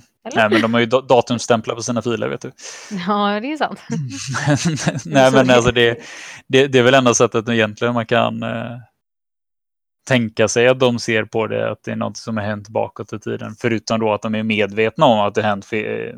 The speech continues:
Speaker 2: bakåt i tiden också, såklart.
Speaker 1: Mm.
Speaker 2: Det är väl, det är väl
Speaker 1: Mm.
Speaker 2: det här som blir lite svårt när man pratar om att de är, alltså, självmedvetna, eller vad, så här, sentient, liksom. Det,
Speaker 1: Mm.
Speaker 2: när A I kommer till det,
Speaker 1: Ja,
Speaker 2: det
Speaker 1: precis.
Speaker 2: steget.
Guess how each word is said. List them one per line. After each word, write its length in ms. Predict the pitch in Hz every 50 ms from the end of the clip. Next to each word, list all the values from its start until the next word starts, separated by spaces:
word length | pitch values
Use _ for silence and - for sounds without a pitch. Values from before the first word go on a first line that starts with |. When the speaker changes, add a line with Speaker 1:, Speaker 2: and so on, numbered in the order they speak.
| -
Speaker 2:
bakåt 260 | _ 110 104 - - 104
i 40 |
tiden 300 | - 107 107 110 110 110
också, 260 | 113 110 _ - - 110
såklart. 260 | 202 202 196 185 180
Speaker 1:
Mm. 140 | 180 180 190 _ _ _ _ _ - _ - - - - - _ _ _ _ _
Speaker 2:
Det 80 | - 120
är 60 | 120
väl, 300 | 120 120 117 120 131 -
det 120 | - 131
är 40 | 127
väl 100 | 117 123
Speaker 1:
Mm. 20 | 131
Speaker 2:
det 60 | 135
här 120 | 143 139
som 160 | 117 - 127
blir 100 | 120 117
lite 260 | 117 113 110 104 - -
svårt 360 | - - 117 123 131 - -
när 100 | 131 123
man 380 | 117 117 113 110 113 123 123
pratar 360 | - - 120 113 - - 117 113
om 160 | 110 110 113
att 120 | 107 110 _
de 180 | - 113 113 110
är, 280 | 110 110 110 110 117 120 _ _ _ _ _ -
alltså, 260 | 123 107 117 113 101
självmedvetna, 880 | - - - 117 110 107 107 107 107 107 110 113 - 117 123 123 127 131
eller 180 | 131 123 117 117
vad, 460 | 110 117 113 113 113 113 - - 110
så 80 | - 117
här, 60 | 104
sentient, 880 | - - - - 113 107 107 - _ _ - 117 120 127 123 - _
liksom. 440 | 120 117 110 - 120 117 117 - _ _
Det, 140 | - 120 117
Speaker 1:
Mm. 480 | 117 - 220 220 214 214 - 214 214 214 -
Speaker 2:
när 300 | 117 117 120 117 113 110
A 40 | 110 110
I 60 | 110
kommer 280 | - - 117 113 110
till 120 | 107 - 120
det, 180 | 117 113 113 117 - 143 139 143 _ _ _ _ _ _ _ _ _ _ _ _ _ _ _ _ _ _ _
Speaker 1:
Ja, 140 | - 190 185
Speaker 2:
det 60 | 180
Speaker 1:
precis. 220 | - - - 180 180
Speaker 2:
steget. 260 | 180 117 113 117 -